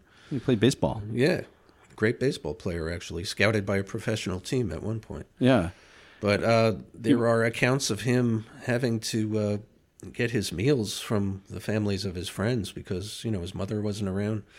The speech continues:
Speaker 2: His sister had died by that time. It's kind of a proto-latchkey kid, I guess you could say.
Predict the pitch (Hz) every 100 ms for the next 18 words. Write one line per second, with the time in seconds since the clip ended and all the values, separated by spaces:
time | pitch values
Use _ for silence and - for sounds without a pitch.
0 | - _ - - 104 - 104 90 95 101
1 | 95 95 104 - 104 104 104 - - 113
2 | 107 98 95 - - - - _ - 110
3 | 107 104 95 90 85 113 120 - 101 92
4 | - 110 101 98 101 - 90 98 - 104
5 | 104